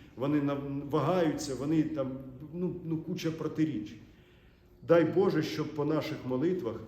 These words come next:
і по милості Божій Господь допоміг нам всім знову і знову бути єдиним стадом,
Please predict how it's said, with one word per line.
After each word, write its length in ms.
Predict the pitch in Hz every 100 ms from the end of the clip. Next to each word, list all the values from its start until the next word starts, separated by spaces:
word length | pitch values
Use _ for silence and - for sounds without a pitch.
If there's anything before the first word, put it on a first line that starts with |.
| 143
і 80 |
по 180 | 131 135
милості 540 | 131 131 110 107 - 107
Божій 340 | 135 160 131
Господь 480 | 117 - 147 151 - - -
допоміг 460 | 156 156 156 147 120 -
нам 180 | 107 95 92 - - -
всім 380 | - 160 160 135
знову 480 | 127 139 175 165
і 80 | 135
знову 460 | 113 127 143 156 127
бути 320 | 104 143 127
єдиним 460 | 123 117 170 160 127
стадом, 480 | - 113 107 101